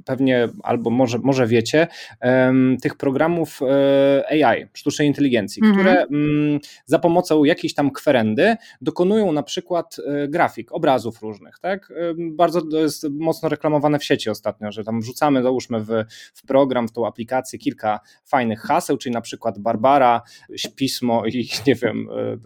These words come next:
Speaker 1: drzewo i jest, e, nagle, e, program wyobraża sobie, e, sowę siedzącą z książką na, na drzewie, no, już załóżmy, nie? W,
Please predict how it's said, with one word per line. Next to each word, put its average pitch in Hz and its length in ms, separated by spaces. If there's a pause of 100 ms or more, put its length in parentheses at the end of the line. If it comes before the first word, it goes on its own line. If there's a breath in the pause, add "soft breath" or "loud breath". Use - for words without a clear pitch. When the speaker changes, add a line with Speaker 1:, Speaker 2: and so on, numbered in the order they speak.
Speaker 1:
drzewo 123 520
i 113 100
jest, 113 360 (400 loud breath)
e, 110 320
nagle, 110 600
e, 110 260
program 110 500
wyobraża 110 560
sobie, 107 520
e, 107 380
sowę 110 440
siedzącą 107 460
z - 100
książką 107 520
na, 104 300 (100)
na 110 140
drzewie, 101 380
no, 92 120
już - 220
załóżmy, 104 380
nie? 120 120
W, 123 180